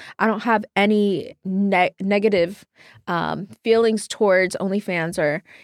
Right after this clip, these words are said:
you know, sex workers. I'm very pro-sex. But I know that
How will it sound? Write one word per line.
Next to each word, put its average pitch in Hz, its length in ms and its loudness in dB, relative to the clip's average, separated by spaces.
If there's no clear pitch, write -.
you 214 80 0
know, 214 140 2
sex - 360 -2
workers. 190 480 0
I'm 180 220 -2
very 185 240 2
pro-sex. 185 840 -2
But 190 380 4
I 196 180 2
know 202 380 2
that 170 360 0